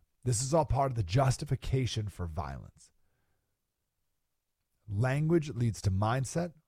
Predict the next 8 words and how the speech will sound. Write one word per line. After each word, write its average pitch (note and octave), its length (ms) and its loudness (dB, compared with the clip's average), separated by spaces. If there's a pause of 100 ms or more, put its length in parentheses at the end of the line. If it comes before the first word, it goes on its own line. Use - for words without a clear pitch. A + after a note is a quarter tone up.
(1080)
Mindset B2 540 0
leads A2 180 -2
to G2+ 80 0
performance. G#2 480 4 (560)
We D3 260 4
are F#3+ 100 8
fighting A2+ 500 0 (140)
liberals. E2 600 0